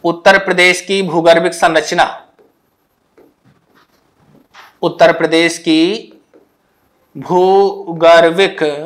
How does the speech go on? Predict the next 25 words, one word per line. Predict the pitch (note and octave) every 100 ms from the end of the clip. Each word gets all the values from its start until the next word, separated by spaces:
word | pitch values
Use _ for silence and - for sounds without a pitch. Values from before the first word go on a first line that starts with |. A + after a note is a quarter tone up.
| - _ _ _ _ _ - _ _ _ _ _ _ _ _ _ C#3+
भूगर्भिक | D#3 E3 E3 E3 F3 -
संरचना। | D#3 C#3 C3 D#3 A#2+ - _ _ _ _ _ _ _ _ _ _ - _ _ -
देखिएगा, | F3+ G3+ B3+ A3+ C4+ - - E3+
भूगर्भिक | F#3 G3 G3 G#3 C4
संरचना | - G3+ G3 G3 G#3 A3+
के | G#3+
आधार | F#3+ D#3+ F3 G3+
पर, | F3+ E3 F#3+ -
हालांकि | E3 F3 G3 G#3
मैंने | G3+ G3 G3+
भारत | D#3+ E3 D#3+ F#3 F#3
की | F#3+
भी | G3
भूगर्भिक | F3 F3 F3 F3+
संरचना | - E3+ E3 E3+ E3
पढ़ाई | D#3+ D#3 E3
है | E3+
पेड | E3 D#3 D3
बैचों | C#3 F#3
में, | F3 D3 - _ - - -
भूगर्भिक | E3 G#3 A3 A3 C4+
संरचना | - G#3 G#3 G#3+ A3+
के | A#3+ A3
आधार | F3+ - E3 D#3+
पर | - F#3 E3 -